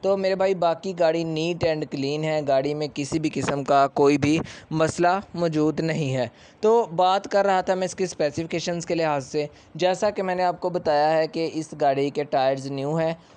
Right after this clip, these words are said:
अ, ये जो आपको रिम्स नज़र आ रहे हैं, ये टू थाउजेंड नाइनटीन और ट्वेंटी मॉडल्स सिटी में जो आए हैं, वो इस गाड़ी में इंस्टॉल करवाए गए हैं। बाकी गाड़ी बिल्कुल neat and clean है। फैमिली यूज़ में ये गाड़ी थी।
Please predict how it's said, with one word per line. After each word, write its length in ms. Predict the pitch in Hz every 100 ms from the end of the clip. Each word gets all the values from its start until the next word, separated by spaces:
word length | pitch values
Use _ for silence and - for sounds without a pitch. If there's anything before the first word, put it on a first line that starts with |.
| -
अ, 180 | 175 175
ये 200 | 175 190
जो 140 | 196
आपको 320 | 185 170 185
रिम्स 360 | 180 175 185 180
नज़र 340 | 180 160 165
आ 140 | 160 147
रहे 240 | 147 156
हैं, 220 | 151 151
ये 240 | 151 151 170
टू 220 | 170 175
थाउजेंड 360 | 180 160 160 165
नाइनटीन 580 | 160 147 147 156 170
और 180 | 160 156
ट्वेंटी 400 | 156 156 147 175
मॉडल्स 640 | 165 143 143 156 147 156 -
सिटी 300 | 147 160 175
में 200 | 160 147
जो 220 | 143 143
आए 140 | 135
हैं, 100 | 143
वो 240 | 143 143 151
इस 120 | 147
गाड़ी 260 | 135 131 131
में 180 | 143
इंस्टॉल 440 | - 143 - 135 139
करवाए 300 | 165 160 151
गए 120 | 151
हैं। 200 | 151 151 - - - 160
बाकी 380 | 175 175 214
गाड़ी 340 | 190 185 180 190
बिल्कुल 680 | 165 170 170 196 190 165
neat 280 | 147 165 185
and 160 | 180 175
clean 340 | 165 147 156
है। 200 | 170 175
फैमिली 500 | 160 165 147 156 175
यूज़ 340 | 170 156 156 156
में 140 | 175
ये 200 | 165 160
गाड़ी 320 | 147 139 151
थी। 240 | 170 185